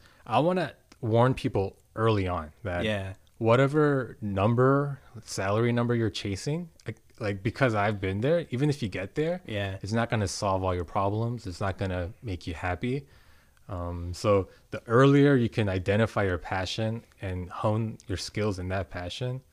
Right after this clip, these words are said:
Speaker 1: and be less reliant financially on your work.
Speaker 2: Mm. Yeah.
Speaker 1: Yeah.
Speaker 2: Hundred percent agree on
Speaker 1: Yeah.
Speaker 2: that. Uh, I think it's a little bit more prevalent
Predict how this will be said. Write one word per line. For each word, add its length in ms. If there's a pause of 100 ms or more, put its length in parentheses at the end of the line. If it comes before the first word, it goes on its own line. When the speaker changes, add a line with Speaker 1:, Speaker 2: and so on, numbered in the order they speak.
(440)
Speaker 1:
and 240
be 160
less 340
reliant 360
financially 580
on 140
your 120
work. 300 (1000)
Speaker 2:
Mm. 320 (360)
Yeah. 280 (140)
Speaker 1:
Yeah. 180 (240)
Speaker 2:
Hundred 320
percent 340
agree 320
on 120
Speaker 1:
Yeah. 100
Speaker 2:
that. 220 (540)
Uh, 280 (140)
I 100
think 280
it's 260
a 40
little 240
bit 180
more 580 (420)
prevalent 600